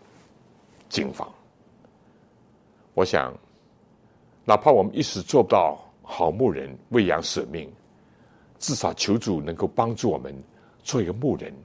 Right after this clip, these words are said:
好好的牧养羊群。我们有过一个经历，啊，这个一九九五年吧，在荷兰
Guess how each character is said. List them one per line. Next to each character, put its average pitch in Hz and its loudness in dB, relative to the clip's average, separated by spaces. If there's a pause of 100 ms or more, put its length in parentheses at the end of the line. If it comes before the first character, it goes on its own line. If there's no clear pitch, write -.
(400)
好 - 2
好 101 0
的 82 0
牧 123 -2
养 69 -6
羊 - -14
群。 - -12 (2000)
我 127 10
们 165 4
有 113 6
过 147 8
一 135 8
个 127 8
经 147 4
历， 127 0 (560)
啊， 80 0 (1120)
这 - 0
个 95 6 (1500)
一 147 0
九 123 2
九 101 2
五 269 4
年 80 -2
吧， 95 2 (960)
在 95 4
荷 98 6
兰 120 6